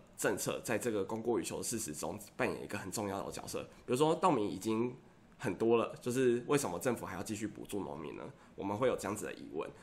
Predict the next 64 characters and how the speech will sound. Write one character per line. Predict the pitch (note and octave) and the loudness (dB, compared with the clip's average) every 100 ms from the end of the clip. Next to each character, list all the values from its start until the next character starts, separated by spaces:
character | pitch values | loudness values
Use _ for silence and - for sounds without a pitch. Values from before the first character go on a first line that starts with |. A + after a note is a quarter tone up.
| - | -8
然 | A#2+ | 2
后 | |
我 | B2 | 2
们 | A2 | 4
就 | C3+ | 2
是 | B2+ | 2
把 | B1 | 0
这 | A2 | -2
些 | A2 G2+ | -4 -4
疑 | E2+ | -4
问 | F2+ G#2+ - | -4 -4 0
再 | C3 G2+ E2+ | 0 0 -2
从 | - D#2 | -6 -2
这 | A2 | -2
个 | F#2 | -2
图 | - | -6
中 | C2 F2 A2 | -6 -6 -4
整 | E2+ | -4
理 | F2+ | -4
出 | C#2 E2 | -6 -6
来， | - C#3+ - - - | -6 -6 -12 -20 -18
然 | - | -4
后 | A2+ B2+ B2 | 2 4 2
之 | A#2 | 0
后 | A#2 | 0
才 | A#2 F2+ | 0 -2
开 | G#2+ G#2+ | -4 -4
始 | E2 | -4
去 | - | -4
设 | G2 G#2 | -2 -2
计 | G2+ D2+ | -2 -6
我 | |
们 | A1 C2 | -6 -8
书 | - | -6
面 | G2 F#2 | -4 -4
报 | D#2+ | -4
告 | C#2+ B1+ | -4 -6
的 | - | -8
结 | - - | -12 -12
构。 | B1+ - - - - | -12 -12 -18 -20 -2
那 | E3 D#3+ | 2 2
这， | D3+ C3+ - - | 2 -2 -4 -2
嗯， | B2 B2+ | 0 4
在 | E3 | 4
设 | E3+ | 2
计 | E3 | 2
书 | E3 D#3+ | 2 4
面 | D3+ | 4
报 | C#3 C3+ | 2 0
告 | B2+ | 2
的 | G2 | 0
结 | F#2 | 0
构 | A2 | 0
的 | G2+ | 0
时 | |
候， | G2+ | -2
这 | G2+ A#2 | 0 0
时 | |
候 | G#2 | 0
我 | D#2 | -2
们 | F2 | -2
就 | G2+ | -2
会， | G#2 G2 F2 - - - - - | 0 0 -2 -6 -18 -20 -20 -2
我， | G2 F#2+ E2 | 2 2 2